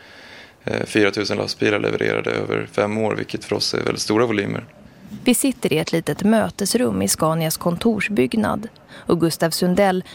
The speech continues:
Speaker 2: berättar om hur han de senaste åren rest fram och tillbaka till Irak flera gånger om året.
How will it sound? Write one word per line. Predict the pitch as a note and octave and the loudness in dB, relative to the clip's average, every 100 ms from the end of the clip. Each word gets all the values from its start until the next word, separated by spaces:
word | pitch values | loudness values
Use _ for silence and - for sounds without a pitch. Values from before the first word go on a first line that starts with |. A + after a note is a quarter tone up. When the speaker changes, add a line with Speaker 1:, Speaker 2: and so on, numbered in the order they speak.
| - | -6
Speaker 2:
berättar | - C4 - A#3 | 0 0 0 0
om | - | 2
hur | E3+ | 0
han | F3 D#3+ E3 | 2 2 2
de | E3 | 0
senaste | E3+ A3 G3+ A3+ - | 2 2 2 0 0
åren | G3+ D#3+ E3+ F3 | 2 2 2 2
rest | E3 E3 - | 0 -2 -2
fram | B3 B3 G#3 | 0 2 0
och | - | -2
tillbaka | F3+ G#3 G#3 E3 | 2 2 0 -4
till | F3 | -2
Irak | F3 G3 G3+ - - - - | 0 2 2 0 -14 -20 -10
flera | - C4+ C4+ | 0 2 2
gånger | G#3 E3 F3 | 0 0 -2
om | - | 0
året. | A#3 B3+ A3+ G#3 - | 0 0 -2 -8 -12